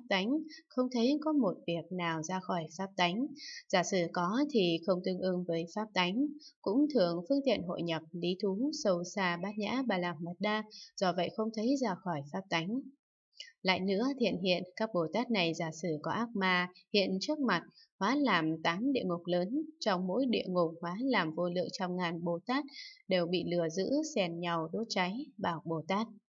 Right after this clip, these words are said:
Các Bồ Tát này đều do được thọ ký đắc bất thối chuyển nên đọa trong địa ngục lớn như thế, thường chịu khổ lớn dữ dội như thế. Các bạn đã được thọ ký bất thối chuyển sẽ như hạng này, chịu khổ lớn như thế.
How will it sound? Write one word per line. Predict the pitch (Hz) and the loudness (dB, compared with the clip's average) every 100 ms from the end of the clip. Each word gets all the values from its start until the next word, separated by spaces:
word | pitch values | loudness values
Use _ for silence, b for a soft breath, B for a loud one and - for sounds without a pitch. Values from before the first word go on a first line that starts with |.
| _ _ _ _ _ _ _ _ B B B - | _ _ _ _ _ _ _ _ B B B 2
Các | 226 226 | 2 4
Bồ | 180 180 | 2 4
Tát | 240 | 2
này | 233 196 175 175 | 4 4 4 4
đều | 180 175 185 | 2 2 2
do | 196 | 0
được | 190 180 175 | 0 -2 0
thọ | 190 - | -2 -2
ký | 185 175 202 240 | 0 0 2 2
đắc | 233 240 | 2 2
bất | 240 | -2
thối | 220 180 | -2 -2
chuyển | - 233 175 | 2 2 2
nên | 185 196 185 | 0 0 0
đọa | 185 185 | 0 0
trong | 190 190 | -2 0
địa | - | 0
ngục | 185 180 | 0 0
lớn | 180 175 190 240 | 0 2 2 0
như | 185 - | 0 2
thế, | 180 196 285 B B B - | 2 2 -2 B B B 0
thường | 196 180 170 | 2 4 0
chịu | - - - | -2 -2 2
khổ | 170 | 2
lớn | 160 170 214 | 2 0 0
dữ | 240 | -2
dội | 254 180 - | 0 0 0
như | 175 175 | -2 -2
thế. | 175 165 180 262 285 - | 2 2 2 -2 -6 -6
Các | 202 208 | -6 0
bạn | 185 - 180 | 0 0 -2
đã | 180 226 | -2 0
được | 220 170 | 2 0
thọ | 190 - | -2 -2
ký | 170 180 226 | 0 0 0
bất | 277 247 | -2 0
thối | 269 | 0
chuyển | 277 240 165 156 - | 4 4 4 0 -6
sẽ | 269 | -2
như | 269 247 | 0 2
hạng | 233 180 | 0 -2
này, | 175 160 156 160 B B | -4 -4 -6 -12 B B
chịu | - 143 - | -2 0 2
khổ | 180 160 | 2 2
lớn | 175 214 | 0 2
như | 233 214 | 0 2
thế. | 185 180 254 | 0 0 -2